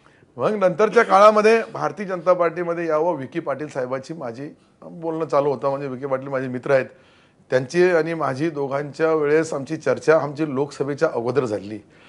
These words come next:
हा, लोकसभेच्या निवडणुकीनंतर अनेक लोक भारत, भारत, भाजपमध्ये जाण्यासाठी भारतभर चालू आहे, ते काही एकट्या आपल्या महाराष्ट्रात नाही आहे. तर म्हणजे जे मेगा भरती वगैरे काय काय बोलतात ते मी टीव्हीवर कधी कधी पाहतो, वर्तमानपत्रात वाचतोय.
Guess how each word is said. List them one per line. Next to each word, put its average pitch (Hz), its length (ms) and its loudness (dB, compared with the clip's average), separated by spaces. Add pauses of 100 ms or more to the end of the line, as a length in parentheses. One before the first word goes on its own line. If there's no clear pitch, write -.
(140)
हा, 220 100 6
लोकसभेच्या 196 580 4
निवडणुकीनंतर 214 720 2
अनेक 202 320 4
लोक 208 240 2
भारत, 180 400 4
भारत, 131 420 2 (240)
भाजपमध्ये 160 540 -2
जाण्यासाठी 156 520 2 (320)
भारतभर 160 520 2
चालू 208 260 8
आहे, 196 120 8 (440)
ते 165 60 -6
काही 185 180 4
एकट्या - 320 2
आपल्या 226 280 2
महाराष्ट्रात 156 600 2
नाही 160 180 0
आहे. 127 80 -2 (560)
तर 247 60 0
म्हणजे 226 260 6
जे 214 140 6
मेगा 185 320 6
भरती 165 280 4
वगैरे 165 280 4
काय 135 160 4
काय 160 120 2
बोलतात 180 300 0
ते 196 140 -2
मी 190 120 -4
टीव्हीवर 175 340 0
कधी 175 220 0
कधी 175 160 2
पाहतो, 160 320 2
वर्तमानपत्रात 160 800 2
वाचतोय. 147 460 2